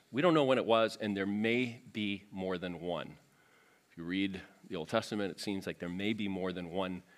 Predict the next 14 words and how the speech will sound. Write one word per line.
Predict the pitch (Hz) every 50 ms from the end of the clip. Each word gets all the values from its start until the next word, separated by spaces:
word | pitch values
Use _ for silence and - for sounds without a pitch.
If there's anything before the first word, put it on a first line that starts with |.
| _ _ _ _ _ _ _ _ _ _ _ _ _ _ _ _ _
rebellion. | - 101 98 90 82 95 90 87 85 76 73 -
So | - - 110
some | 92 - - - - - 180 170 180 180 185 185 175 - -
of | 127 120 110 107 95
the | 110 113 101 101 - - - - - _ _ _ _ _ _ _ _
spiritual | - - - - 131 123 117 110 - 113 101
beings | 80 101 98 92 92 95 - -
were | 95 90
cast, | - - - - 135 117 98 - - - - - - - - - _ _ _ _ _ _
were | - 95
cast | - - 113 98 87 - - -
out. | 120 113 92 - - - - _ _ _ - - - - - - - - - - - - - _ _ _ -
And | 123 123 120 120 117 117 117
so | - - - 135 123 120 120 110